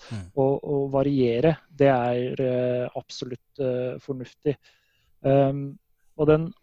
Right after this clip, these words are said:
Speaker 2: andre figuren her er jo da hvor man har sett på unge langrennsløpere, hvor de da trente enten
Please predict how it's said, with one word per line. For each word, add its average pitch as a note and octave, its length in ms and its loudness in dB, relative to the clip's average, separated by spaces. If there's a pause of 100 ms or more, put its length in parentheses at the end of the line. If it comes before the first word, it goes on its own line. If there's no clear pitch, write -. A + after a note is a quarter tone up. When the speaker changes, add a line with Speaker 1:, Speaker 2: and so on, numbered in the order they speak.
Speaker 2:
andre B2+ 400 0
figuren C3+ 800 0
her C#3+ 360 2
er D#3 400 0
jo C#3+ 100 2
da C3+ 340 2
hvor C3+ 220 -6
man C3+ 140 -4
har C3+ 60 0
sett - 220 -4 (100)
på C#3+ 220 -2
unge B2+ 320 -6
langrennsløpere, B2+ 800 0 (840)
hvor B2+ 140 -6
de C3+ 100 2
da C3 160 4
trente C3+ 480 -2
enten C3+ 920 -10